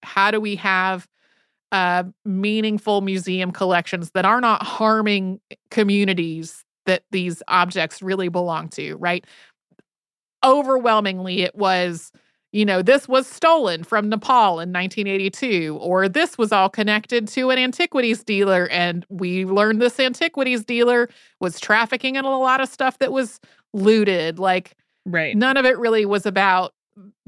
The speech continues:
Speaker 1: greater questions, and I sort of just felt like I was reading off a police blotter.
Speaker 2: <laughs>
Speaker 1: Um, and the one that wasn't related to that, um, was one of a handful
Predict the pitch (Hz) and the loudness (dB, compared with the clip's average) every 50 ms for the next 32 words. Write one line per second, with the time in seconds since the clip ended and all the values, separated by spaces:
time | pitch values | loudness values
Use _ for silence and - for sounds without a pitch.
0 | 202 - - 214 - 208 233 240 233 233 233 226 220 - - 214 202 196 - - | -16 -14 -10 -6 -2 2 2 4 4 4 2 0 0 -2 -2 -2 -2 -2 -4 -4
1 | 220 202 190 180 - - 190 190 170 175 170 - - 220 208 190 202 185 196 190 | -4 -4 -4 -4 -6 -4 -2 0 0 -2 -2 -4 -4 -2 -2 -2 -2 -2 -4 -6
2 | - - - - - 208 202 226 202 196 196 196 190 185 185 170 - 180 175 185 | -6 -8 -6 -2 0 0 2 2 0 0 0 0 0 0 -2 -6 -10 -10 -8 -6
3 | 196 202 202 196 190 190 175 175 180 175 - - - - 185 175 - - - 170 | -4 -2 -2 -2 0 0 0 0 0 0 -4 -8 -6 -4 -4 -4 -4 -6 -8 -8
4 | 165 190 190 190 196 - - - 185 165 151 147 139 135 135 139 135 135 - _ | -6 -4 -4 -4 -6 -8 -8 -8 -6 -4 -2 -2 -2 -4 -4 -6 -6 -8 -10 _
5 | _ _ - 277 - 294 269 - - 254 254 208 190 185 180 180 180 202 175 175 | _ _ 0 2 4 4 4 2 2 2 2 2 2 2 2 2 0 0 -2 -2
6 | 208 294 - - - - - - - 269 - _ - - _ _ - 466 - - | -4 -4 -4 -4 -6 -8 -6 -6 -6 -6 -6 _ -8 -14 _ _ -8 -8 -8 -8
7 | - - _ _ - 269 339 330 - - - - 320 294 269 254 254 - _ - | -14 -14 _ _ 0 2 2 2 0 -2 0 2 4 4 4 2 -2 -6 _ -20
8 | - _ _ _ _ _ 233 214 262 269 269 240 233 233 - 302 320 339 359 381 | -20 _ _ _ _ _ -2 2 2 4 2 2 -2 -2 2 4 4 4 4 4
9 | 359 339 320 294 - 233 220 240 254 269 277 254 262 277 - 240 254 240 240 240 | 2 2 2 2 2 0 -2 0 0 0 0 -2 -4 -6 -4 -2 0 0 2 2
10 | 233 240 247 254 247 233 226 - - 240 220 190 202 180 175 170 165 165 170 170 | 0 0 2 0 0 -2 -2 -2 -2 -2 0 0 0 2 2 2 2 2 0 0
11 | 165 - _ _ _ _ _ _ _ _ _ _ _ _ _ - 208 202 202 202 | -2 -6 _ _ _ _ _ _ _ _ _ _ _ _ _ 2 2 4 4 2
12 | 196 196 196 190 - - 262 233 226 226 220 226 233 220 202 214 208 233 254 302 | 2 0 -2 -4 -8 -12 -6 -2 0 0 2 2 0 -2 -2 -4 -2 -2 0 0
13 | 359 359 330 311 262 - - 254 277 269 269 269 262 - - 254 240 233 226 226 | 0 0 0 0 0 -2 -4 -4 -2 -2 -2 -4 -4 -4 0 2 2 4 4 2
14 | 226 220 214 233 - | 2 0 -2 -6 -8